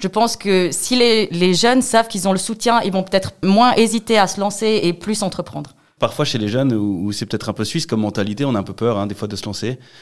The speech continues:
Speaker 2: Et vous dites, hein, « Faut y aller, faut se lancer, faut pas avoir peur. »
Speaker 1: Exactement. D'ailleurs, j'ai entendu une bonne expression l'autre jour, la Silicon Valley. Aux États-Unis, c'est vrai que c'est quelque chose qui est très courant, construire, tomber, se relever et essayer deux, trois fois. Pourquoi pas, euh, pouvoir lancer ça en Valais ?
Speaker 2: La campagne,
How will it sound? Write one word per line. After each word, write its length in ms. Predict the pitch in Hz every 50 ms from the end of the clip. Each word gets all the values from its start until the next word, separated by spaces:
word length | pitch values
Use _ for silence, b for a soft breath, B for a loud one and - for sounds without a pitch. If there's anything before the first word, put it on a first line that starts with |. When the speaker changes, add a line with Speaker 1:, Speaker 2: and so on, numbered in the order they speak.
| B B B
Speaker 2:
Et 40 | 95
vous 140 | 95 98 98
dites, 220 | 95 113 127 -
hein, « 80 | 87 87
Faut 120 | - - 92
y 60 | 101
aller, 120 | 117 117
faut 140 | 98 - -
se 80 | - -
lancer, 200 | 104 - 98 95
faut 120 | - 85
pas 100 | - 95
avoir 160 | 92 92 95
peur. » 240 | - 107 101 98 - _ -
Speaker 1:
Exactement. 520 | 190 190 208 220 220 - 247 233 226 214
D'ailleurs, 220 | 196 190 226 233 196
j'ai 80 | 196
entendu 280 | 190 170 - 196 208 233
une 80 | 214
bonne 140 | 185 226 220
expression 440 | 202 196 - - 240 226 - 226 220
l'autre 160 | 196 196 190
jour, 140 | 220 233 220
la 100 | 180 180
Silicon 540 | - - - 214 220 220 - 240 226 220 180
Valley. 360 | 170 190 202 214 247 277 - B B B B B B B B
Aux 100 | - 180
États-Unis, 540 | 180 208 202 220 220 214 240 233 254 269 269
c'est 140 | - 208 196
vrai 80 | 220
que 80 | 214 -
c'est 80 | 196
quelque 220 | 190 196 196 - 220
chose 160 | - 220 -
qui 80 | - 185
est 80 | -
très 160 | - - 254
courant, 320 | 247 - 240 - 233 226 226
construire, 580 | 226 - 226 233 - - - 240 226 220 220
tomber, 400 | - - 226 226 214 208 226 226
se 140 | 226 226 -
relever 460 | 226 226 226 220 220 196 233 233 220
et 300 | - - 180 185 185 -
essayer 300 | 196 196 - 220 220 208
deux, 140 | 190 220 226
trois 180 | 226 - 214 208
fois. 300 | 208 - 196 226 240 B B B B B B B
Pourquoi 340 | - 233 - - 233 220 226
pas, 360 | 226 226 220 220 220 214 202
euh, 280 | - 170 175 175 175 170
pouvoir 320 | 165 - 185 190 190 185
lancer 280 | 190 190 190 - 214 202
ça 200 | 208 208 196 190
en 60 | 175
Valais ? 260 | 156 151 143 143 - - _ _ _ _ _ _ _ _ -
Speaker 2:
La 140 | 117 131 131
campagne, 720 | - 156 147 - 160 156 151 147 143 131 117 107 87